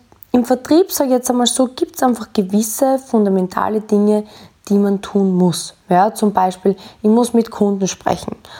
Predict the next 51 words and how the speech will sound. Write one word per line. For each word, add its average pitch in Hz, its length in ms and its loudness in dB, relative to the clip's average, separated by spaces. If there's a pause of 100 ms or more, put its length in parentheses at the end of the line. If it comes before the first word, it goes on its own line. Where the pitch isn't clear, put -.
(120)
sonst - 280 -2
kann 220 160 0
ich 233 100 0
keine 208 200 2
Kunden 202 360 0
gewinnen. 165 440 0 (600)
Ähm, 185 500 0 (580)
ich 208 80 2
muss 233 260 2
zum 214 180 -2
Beispiel 190 460 -2
jetzt, - 260 -10
wenn 202 140 2
ich 196 100 -2
Social 202 320 -2
Media 226 200 2
betreiben 190 540 -2
will, 190 140 0
Social 185 340 -4
Media 190 220 2
Marketing 180 460 -2
betreiben, 180 380 -6
ich 185 100 -2
muss 190 140 -4
dort - 180 -10
gewisse 196 400 0 (420)
Dinge 220 420 2
tun 285 600 0 (280)
und 220 220 0
gewisse 214 320 0
Dinge 214 280 2
können. 208 420 2
Ich 180 60 0
muss 190 180 -2
meine 202 200 2
Produk-, 214 380 -4
ich 214 60 2
muss 208 200 0
wissen, 214 280 0
welche 190 160 -2
Produkte - 520 -4
habe 208 200 0
ich, 196 60 -2
was 190 100 -6
sind - 100 -10
die 190 60 -6
Stärken - 340 -4
und 185 100 -4
Schwächen 190 240 -4
meiner 202 140 -4
Produkte, 226 600 -4